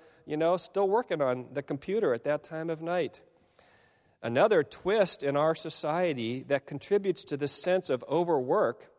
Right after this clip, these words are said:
is that leisure time has increased more and more over the years, but leisure doesn't necessarily mean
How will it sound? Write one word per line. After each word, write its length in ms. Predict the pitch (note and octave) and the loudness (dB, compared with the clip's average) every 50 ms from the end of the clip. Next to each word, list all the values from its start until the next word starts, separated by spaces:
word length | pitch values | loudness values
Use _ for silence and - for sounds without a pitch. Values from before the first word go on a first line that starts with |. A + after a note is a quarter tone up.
| _ _ _ _ _ _ _ _ _ _ _ _ _ _ _ - | _ _ _ _ _ _ _ _ _ _ _ _ _ _ _ -4
is 400 | - D3 D#3 D3+ D3 D3 C3+ - - | 0 2 4 4 2 2 0 -2 0
that 360 | C#3+ C#3+ C#3 C#3+ C#3+ - - - _ _ _ _ _ _ _ _ _ _ _ _ _ _ _ _ _ _ _ _ _ _ _ _ C#3 | 2 4 4 4 2 -2 -8 -20 _ _ _ _ _ _ _ _ _ _ _ _ _ _ _ _ _ _ _ _ _ _ _ _ -8
leisure 440 | B2 C#3+ F#3+ A#3+ C4+ C4+ A#3+ A#3 G3+ | 0 0 2 2 2 2 2 0 0
time 560 | - - E3+ C#3 C#3 C3+ C#3+ D3+ E3 F#3 F#3 F3 _ _ _ _ | 0 0 0 2 2 2 0 -2 -6 -8 -14 -20 _ _ _ _
has 180 | - D3+ C#3+ D3 | -8 -8 -4 -4
increased 440 | D#3 C#3+ - - G3+ G#3 G3 - E3 | -4 -6 -2 -2 -2 -2 -2 -2 -4
more 260 | D#3+ F3 F#3 F#3 F3 | -2 0 2 2 2
and 80 | D#3+ | 0
more 400 | D#3 E3 F#3 F3+ D3 C3+ D3 D#3+ - - - | -2 -2 0 0 2 0 -2 -4 -8 -14 -12
over 160 | C3+ C3+ C#3+ | -10 -10 -8
the 100 | C3+ C3+ | -8 -8
years, 520 | C3 B2+ B2 A#2+ B2 C3+ D3+ D3 - - - _ _ _ _ _ _ _ _ _ _ _ _ _ _ _ - | -6 -4 -2 -2 -2 -2 -4 -8 -12 -20 -20 _ _ _ _ _ _ _ _ _ _ _ _ _ _ _ -2
but 120 | F3+ F3+ F3 | -2 0 0
leisure 600 | E3 D3 D#3+ A3 C4+ D4+ A#3+ F#3 E3+ D#3 E3 E3 | -2 -2 0 0 0 0 -2 0 0 0 0 -2
doesn't 500 | D3+ C#3 C#3 G3 A#3 A3+ - G#3 D#3 - | -4 -6 -6 -6 -6 -6 -8 -10 -12 -10
necessarily 720 | C#3+ D#3+ F#3+ G#3 - F#3 - - F3 F3 F3 E3+ E3 D#3 | -8 -8 -8 -8 -10 -14 -14 -12 -10 -8 -6 -6 -6 -6
mean 540 | D3 D3+ D#3 E3 E3 E3 D#3+ D#3+ E3 E3 E3 | -6 -6 -8 -8 -8 -8 -8 -8 -10 -10 -14